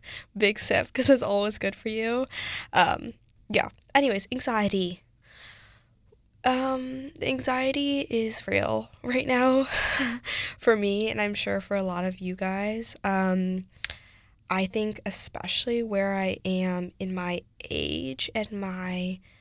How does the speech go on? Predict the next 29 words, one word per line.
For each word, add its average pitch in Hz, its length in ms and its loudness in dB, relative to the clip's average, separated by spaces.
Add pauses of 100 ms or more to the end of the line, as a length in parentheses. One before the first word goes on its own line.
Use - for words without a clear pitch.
(400)
stage 185 1080 -2
of 180 280 -4
high 180 180 -4
school 233 240 -2
that 254 120 -2
I 262 80 2
am 269 160 0
in 285 180 -2
right 285 180 -2
now, 285 420 -2 (320)
it 226 140 6
is 208 160 4
very 190 440 6
prevalent. - 800 -4
Like, 90 400 0
I, 220 400 4 (220)
<laughs> - 240 -10
I 208 160 6
don't 214 240 2
think 208 220 0
I 214 120 2
could 208 200 -4
go 180 140 -2
up 185 180 0
to 202 120 -2
one 185 280 0
of 185 160 -2
my 185 120 0
classmates 202 880 -4